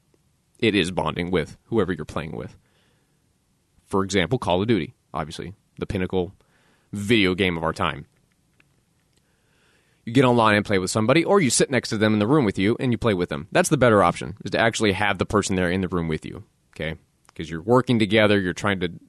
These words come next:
uh, complete objectives and, you know, stay alive and kill the bad guys and have fun. It is a way to bond, 'cause you're doing an activity together. And then you can,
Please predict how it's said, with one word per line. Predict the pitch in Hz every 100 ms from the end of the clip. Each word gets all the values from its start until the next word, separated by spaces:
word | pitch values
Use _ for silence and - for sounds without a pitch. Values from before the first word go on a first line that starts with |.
| -
uh, | 101 -
complete | 92 - 165 185
objectives | 98 95 92 - 92 90 87
and, | 78 80 - _
you | -
know, | 80
stay | - 151 156
alive | 104 85 82 82 78
and | 82 - _ _ _
kill | 131 139
the |
bad | 98 80 80
guys | 82 73 80 90
and | 76 76 _ _ _ _ _
have | - 90
fun. | - 76 - _ _ _ _ _ _ _ _ -
It | 160
is | 320
a | 101
way | 85
to | -
bond, | 82 - 82 - _ -
'cause | 101
you're | 98
doing | 87 107 147 120
an |
activity | 98 95 151 135 101
together. | 80 92 120 - 104 _ _ _ _ -
And | 95
then | 95 95
you | 98
can, | 90 85